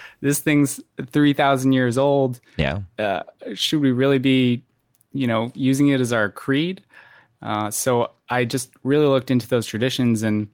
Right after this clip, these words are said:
Speaker 1: then I was like, "Wow, this is fascinating." I had no idea that the thing I just swore to s-, actually said this.
Speaker 2: Mm.
Speaker 1: So I thought, you know, maybe I'll write an article, and then an article turned into a really long article. <laughs>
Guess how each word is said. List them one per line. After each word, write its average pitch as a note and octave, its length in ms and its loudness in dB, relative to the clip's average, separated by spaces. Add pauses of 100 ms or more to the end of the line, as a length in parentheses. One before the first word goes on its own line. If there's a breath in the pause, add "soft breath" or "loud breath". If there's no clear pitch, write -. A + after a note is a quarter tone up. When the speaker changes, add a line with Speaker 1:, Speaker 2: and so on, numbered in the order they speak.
(680)
Speaker 1:
then B2 260 -2
I B2 100 0
was A2+ 160 -4
like, G#2+ 180 0
"Wow, A#2 200 0
this A2 160 -8
is A2+ 220 -10 (140)
fascinating." A2+ 520 -2
I A2+ 100 0
had A2 180 -4
no A#2 220 -2
idea A#2 560 0 (800 soft breath)
that A2+ 360 -2
the B2 80 -2
thing B2+ 200 0
I A2+ 80 0
just A2+ 200 -2
swore C3+ 280 -2
to B2 180 -2
s-, A2+ 160 -4
actually B2 320 -4
said G#2 300 -4
this. A#2+ 440 -4 (380 loud breath)
Speaker 2:
Mm. D2+ 160 -20
Speaker 1:
So A2 540 0 (480)
I G#2 400 -2 (300)
thought, A2 360 -2
you A2+ 80 -4
know, A2 100 -2
maybe A#2 200 0
I'll A2 100 0
write G#2+ 140 -2
an G2+ 80 -6
article, A2 640 -2
and G2+ 120 -4
then F#2+ 260 -6 (500 soft breath)
an A#2+ 100 -4
article A#2+ 340 -2
turned A#2+ 240 -2
into A2+ 220 0
a A2 40 2
really A#2+ 300 0
long A2+ 380 0
article. B2 680 -2
<laughs> - 40 -6